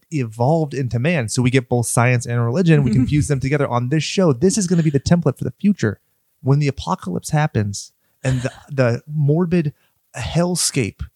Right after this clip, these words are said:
Speaker 1: is there, some extraterrestrial is gonna find this podcast and they're gonna use this to inform the recreated swill of humanity wa-, in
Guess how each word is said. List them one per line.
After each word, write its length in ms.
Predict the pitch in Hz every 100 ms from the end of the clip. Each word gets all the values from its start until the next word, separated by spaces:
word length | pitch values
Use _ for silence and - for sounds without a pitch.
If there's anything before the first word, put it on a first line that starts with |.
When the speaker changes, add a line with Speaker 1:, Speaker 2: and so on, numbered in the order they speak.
| -
Speaker 1:
is 220 | 120 110
there, 340 | 117 98 92 - _ _
some 460 | - - 175 190 175 _ -
extraterrestrial 800 | 160 - 175 - 151 156 - 127
is 80 | -
gonna 160 | 113
find 400 | 104 160 156 143
this 120 | 139
podcast 680 | - - 147 147 113 87 90
and 80 | 113
they're 80 | 110
gonna 100 | 110
use 300 | 107 143 143
this 160 | 135 131
to 140 | -
inform 420 | 117 107 127 127
the 120 | 117 113
recreated 880 | 120 156 - 170 156 147 135 123 - _ _ _ _ -
swill 640 | - - - 135 160 131
of 100 | 110
humanity 720 | - 113 123 147 92 101 113 _ _ _ -
wa-, 160 | 123
in 280 | 87 110 113